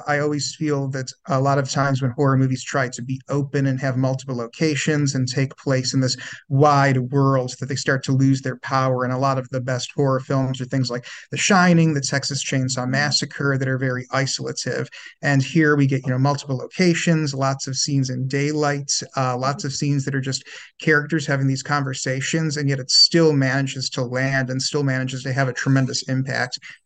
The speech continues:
Speaker 1: And I think it's certainly a, uh, great masterclass in demonstrating how you can pull that off.
Speaker 2: Mm, I definitely think it's, it's almost one of the, the originals of, like, familial horror, that, you know, horror could be your own sister or, you know, one of your relatives,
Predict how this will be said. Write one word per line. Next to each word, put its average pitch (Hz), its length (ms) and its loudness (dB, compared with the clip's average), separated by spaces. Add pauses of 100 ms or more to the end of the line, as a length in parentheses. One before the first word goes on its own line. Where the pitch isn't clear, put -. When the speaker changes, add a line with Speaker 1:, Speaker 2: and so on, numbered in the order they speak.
Speaker 1:
And 135 300 4
I 131 60 2
think 135 160 0
it's 131 120 -4
certainly 135 360 0
a, 131 240 -2
uh, 123 140 -2
great 139 400 2
masterclass 131 840 -2
in 127 80 2
demonstrating 131 500 -2
how 135 160 -2
you 135 140 0
can 131 160 -6
pull 131 180 -2
that 117 160 -2
off. 127 340 -2 (600)
Speaker 2:
Mm, 190 400 -6 (320)
I 220 60 -2
definitely 247 320 -2
think 240 240 -6
it's, - 440 -6
it's - 240 -10
almost 190 360 -8
one 190 100 -6
of 180 80 -8
the, 160 460 -8 (280)
the 220 220 -12
originals 202 460 -6
of, 190 100 -12
like, 147 200 -4
familial 220 960 -4
horror, 247 580 0 (500)
that, 175 120 -2
you 175 100 -6
know, 170 180 2
horror 170 300 0
could - 180 -10
be 180 120 -2
your 156 240 -2
own 151 100 -8
sister 175 680 -6
or, 180 420 -10
you 185 100 -12
know, 175 220 -12
one 180 160 -8
of 170 120 -10
your 175 100 -4
relatives, 170 800 -6